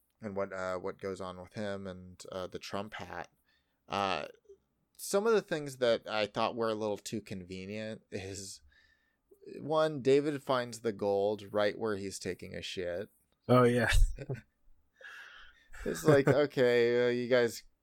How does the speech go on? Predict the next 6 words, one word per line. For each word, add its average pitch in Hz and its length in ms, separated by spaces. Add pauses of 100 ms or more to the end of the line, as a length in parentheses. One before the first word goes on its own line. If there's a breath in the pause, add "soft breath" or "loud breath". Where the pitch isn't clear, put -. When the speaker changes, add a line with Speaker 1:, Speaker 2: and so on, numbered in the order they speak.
(360)
Speaker 1:
quickly 123 400 (120)
found 98 320
the 98 80
gold. 92 560 (640)
O-, 117 160 (200)
okay. 98 600